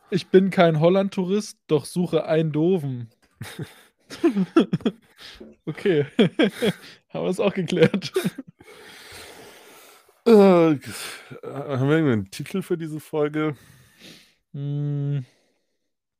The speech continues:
Speaker 1: Mm.
Speaker 2: Ein Meter achtzig großes Understatement. <laughs>
Speaker 1: Die drei Zentimeter sind auch nicht so wichtig.
Speaker 2: Auf die drei Zentimeter kommt's auch nicht mehr an.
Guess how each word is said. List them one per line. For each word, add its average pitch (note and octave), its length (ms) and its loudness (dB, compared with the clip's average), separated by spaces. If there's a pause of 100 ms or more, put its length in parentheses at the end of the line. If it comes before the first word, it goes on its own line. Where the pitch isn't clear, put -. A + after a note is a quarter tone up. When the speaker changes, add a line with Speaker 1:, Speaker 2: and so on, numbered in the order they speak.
(1080)
Speaker 1:
Mm. D3+ 720 -6 (720)
Speaker 2:
Ein B2 160 -6
Meter C3 260 -4
achtzig A#2+ 300 -8
großes B2+ 420 -10
Understatement. B2 800 -4 (1040)
<laughs> - 960 -14
Speaker 1:
Die E3+ 80 0
drei E3 260 6
Zentimeter E3 520 2
sind D3+ 160 -4
auch D#3+ 160 0
nicht D3 120 -2
so C#3 200 -6
wichtig. C3 480 -10 (1800)
Speaker 2:
Auf A2 140 -16
die C3+ 140 -12
drei B2+ 240 -10
Zentimeter B2 560 -10
kommt's A#2+ 280 -18
auch A#2+ 140 -8
nicht A2+ 160 -14
mehr G#2+ 200 -14
an. A2 300 -14